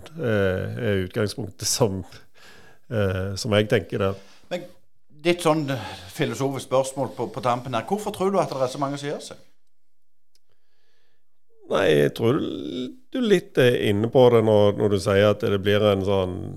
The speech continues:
Speaker 1: at, eh, enten jeg, jeg har ikke det som skal til, eller jeg, eh, jeg klarer ikke å gi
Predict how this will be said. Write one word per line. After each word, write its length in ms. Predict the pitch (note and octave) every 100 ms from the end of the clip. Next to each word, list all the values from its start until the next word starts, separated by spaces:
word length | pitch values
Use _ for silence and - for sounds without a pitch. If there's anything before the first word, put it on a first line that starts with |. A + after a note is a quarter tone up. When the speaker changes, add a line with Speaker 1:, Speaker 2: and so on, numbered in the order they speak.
| F#2 - - -
Speaker 1:
at, 260 | G#2+ - C#3
eh, 400 | G#2 G2 F#2+ G2+ -
enten 400 | - F2+ C#3+ D3+
jeg, 200 | B2 - -
jeg 180 | B2+ G2+
har 220 | - A#2+ A2+
ikke 200 | B2+ B2+
det 80 | A#2
som 100 | G#2+
skal 200 | F#2+ G#2+
til, 340 | - A#2+ E3 E3 -
eller 320 | C#3 A2+ A2
jeg, 120 | G2+ A2+
eh, 580 | G#2 F#2+ F2+ F2+ - - - - -
jeg 220 | B2 G#2
klarer 300 | - G#2 G2+
ikke 100 | A2+
å 60 | F#2+
gi 140 | G2